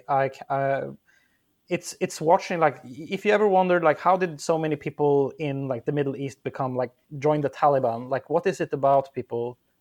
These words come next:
that, you know, how can people en masse become so crazy, all of them together? And now, you know, I, I, I never understood, like, how the minds of people work before, but when I'm watching these B S V people argue, you see that, you know, there's,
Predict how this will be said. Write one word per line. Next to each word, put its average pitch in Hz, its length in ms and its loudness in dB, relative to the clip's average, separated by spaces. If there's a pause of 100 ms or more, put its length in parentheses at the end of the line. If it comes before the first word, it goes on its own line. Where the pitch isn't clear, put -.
(100)
that, 139 120 -4 (500)
you 151 60 -8
know, 131 140 -2
how 175 240 4
can 165 520 -2
people 165 340 -2
en 131 200 -4
masse 139 400 -2
become 147 360 -6
so 151 240 -4
crazy, 147 600 -6
all 131 160 -4
of 127 60 -4
them 120 100 -8
together? 120 540 -10 (400)
And 135 280 -4 (200)
now, 151 500 4
you 139 100 0
know, 127 300 -2 (760)
I, 156 160 2 (260)
I, 180 600 4
I - 40 4
never 214 220 4
understood, 196 540 0
like, 160 160 4
how 165 160 2
the 151 400 4
minds 151 440 0
of 147 120 -4
people 143 320 -2
work 185 260 2
before, 123 280 -4
but 120 260 -6 (200)
when 147 140 -2
I'm 143 220 -2
watching 156 340 -2
these 160 160 -6
B 143 200 -2
S 139 100 -2
V 147 140 -4
people 151 420 -4
argue, 175 480 -2 (360)
you 143 100 -6
see 202 260 -4
that, 185 180 -4
you 156 60 0
know, 147 100 0
there's, 143 340 -4